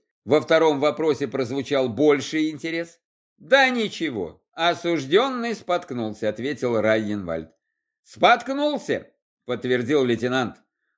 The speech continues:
Он задрал голову наверх, останавливая кровотечение, и попросил:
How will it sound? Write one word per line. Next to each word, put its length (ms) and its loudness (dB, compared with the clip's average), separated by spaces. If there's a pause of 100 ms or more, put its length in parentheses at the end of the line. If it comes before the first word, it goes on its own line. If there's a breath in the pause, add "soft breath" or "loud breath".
Он 260 2
задрал 400 2
голову 420 4
наверх, 460 2
останавливая 800 -2
кровотечение, 920 -4
и 220 -10
попросил: 880 -4